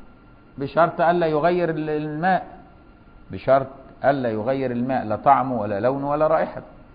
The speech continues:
فإن غير يبقى لا يعفى عنه. لكن لو وقع بنفسه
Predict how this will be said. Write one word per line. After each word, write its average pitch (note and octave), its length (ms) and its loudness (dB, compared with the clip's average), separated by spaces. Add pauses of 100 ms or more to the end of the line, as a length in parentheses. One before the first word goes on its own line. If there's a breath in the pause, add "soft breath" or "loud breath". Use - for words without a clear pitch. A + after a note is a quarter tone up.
(240)
فإن B2+ 240 2
غير B2 360 4 (560)
يبقى A#2+ 240 0
لا C#3 100 2
يعفى F3 320 0
عنه. E3 180 -4 (580)
لكن B2+ 380 -2
لو A#2+ 140 2
وقع C3 360 4
بنفسه A2 640 -6